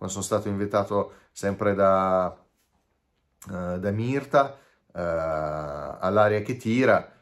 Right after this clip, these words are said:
Se c'era da intervenire, se c'era da dire qualcosa, se c'era da dire la mia, eh, sempre quando si parlava, ad esempio, quando qualcuno difendeva il nazismo, io intervenivo andando fuori dalla rotta che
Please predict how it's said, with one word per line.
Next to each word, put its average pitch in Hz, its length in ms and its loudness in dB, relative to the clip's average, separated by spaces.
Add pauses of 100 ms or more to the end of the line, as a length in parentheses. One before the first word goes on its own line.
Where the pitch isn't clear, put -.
(140)
Se - 160 -14
c'era 139 360 8
da 117 100 2
intervenire, 110 840 -2
se - 140 -12
c'era 117 340 4
da 107 100 0
dire 110 300 2
qualcosa, 104 480 0
se - 60 -10
c'era 113 220 0
da 107 60 -2
dire 101 220 0
la 113 160 4
mia, 104 420 -2 (320)
eh, 87 400 0
sempre 113 400 0
quando 101 240 -2
si - 180 -4
parlava, 98 440 4
ad 92 80 -4
esempio, 92 400 -6
quando 90 180 -6
qualcuno 98 460 -4
difendeva 95 520 -4
il 95 80 -2
nazismo, 90 1200 -4
io 113 300 0
intervenivo 92 800 -2
andando 95 400 -2
fuori 113 520 0
dalla 92 280 0
rotta 90 560 -4 (320)
che 87 800 -2